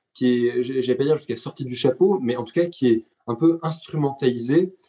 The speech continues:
pour pouvoir, euh, justifier, euh, un contrôle très restreint de la part des juridictions administratives au profit du pouvoir, euh,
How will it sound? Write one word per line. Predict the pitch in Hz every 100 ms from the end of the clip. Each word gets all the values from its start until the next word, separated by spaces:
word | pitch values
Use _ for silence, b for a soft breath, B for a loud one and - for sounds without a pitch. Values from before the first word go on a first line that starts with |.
| b
pour | - 117
pouvoir, | 131 147 135
euh, | 113
justifier, | 107 139 - 127 - 156 170 - B B -
euh, | 110 110
un | 127
contrôle | 127 127 - 165 160 - -
très | - 143 -
restreint | 143 - - - - 165 185 185 _ -
de | 107 120
la | 120
part | 147 147
des | 127
juridictions | 113 120 113 - 120
administratives | 113 110 120 147 185 B B
au | 185
profit | 175 - 147 - 196 - _
du | 113 113
pouvoir, | - 139 147 120
euh, | 107